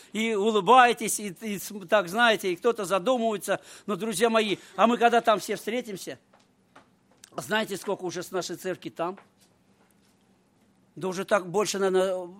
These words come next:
количество людей, чем у нас здесь с вами живых сидит. А они там в вечности уже и ждут, понимаете? Ждут, когда мы будем с ними там вместе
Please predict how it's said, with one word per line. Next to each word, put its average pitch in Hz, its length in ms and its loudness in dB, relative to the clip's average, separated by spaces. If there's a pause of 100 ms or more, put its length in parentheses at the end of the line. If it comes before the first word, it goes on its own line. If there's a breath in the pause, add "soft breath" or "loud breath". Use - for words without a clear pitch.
(140)
количество 196 400 -6
людей, 180 340 -8
чем 185 300 -8
у 185 80 -8
нас 175 220 -4
здесь 160 220 -8
с - 40 -14
вами 165 220 -4
живых 156 280 -10
сидит. 127 320 -16 (220 loud breath)
А 170 140 -4
они 262 180 -2
там 277 260 0
в 247 40 -12
вечности 262 420 -6
уже 196 300 -8 (560 soft breath)
и 214 100 -4
ждут, 269 400 -4
понимаете? 220 720 -4 (100)
Ждут, 180 440 -4 (180)
когда 208 320 2
мы 202 140 -4
будем 160 340 -8 (480)
с - 140 -14
ними 233 300 -2
там 135 260 -12 (240)
вместе 190 580 -6